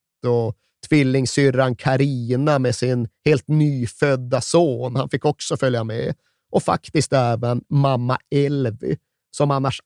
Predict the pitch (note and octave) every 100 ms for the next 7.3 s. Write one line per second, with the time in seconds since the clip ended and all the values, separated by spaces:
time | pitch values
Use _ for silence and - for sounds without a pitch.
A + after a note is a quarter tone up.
0 | _ - E3+ C#3 A#2+ A#2 C3 C3+ A#2+ G3
1 | _ _ - - D3 C3+ A2 - - B2
2 | B2 A#2 _ _ - D3 D3 - D3+ -
3 | - C#3 C3+ B2 C#3+ - A#2 _ - D3
4 | C#3 B2 F3 F#3+ A#2+ - - - _ _
5 | - B2+ A#2 - C#3+ B2+ A#2+ A#2 A#2 A2+
6 | - - C#3 B2 A#2 - D3 C#3 A#2 C#3
7 | F#3 A#2+ D3+